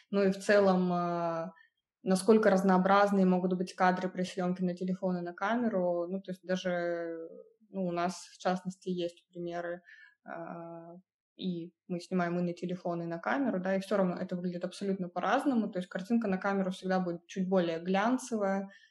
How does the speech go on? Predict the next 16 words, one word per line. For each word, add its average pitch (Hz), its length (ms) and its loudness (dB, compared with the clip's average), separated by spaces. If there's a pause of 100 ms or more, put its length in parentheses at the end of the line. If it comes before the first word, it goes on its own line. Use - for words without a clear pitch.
(140)
а, 170 600 -2
более 175 320 0
такая, 175 300 -6
может 165 240 -8
быть, 175 160 -8
журнальная, 202 920 2 (320)
а 170 280 -2
картинка 226 380 -2
на 180 120 -2
камеру, 196 320 -2
она 175 160 -2
более 180 380 0
живая, 180 380 -2
естественная. 190 680 -4
То 170 120 -8
есть, 170 120 -8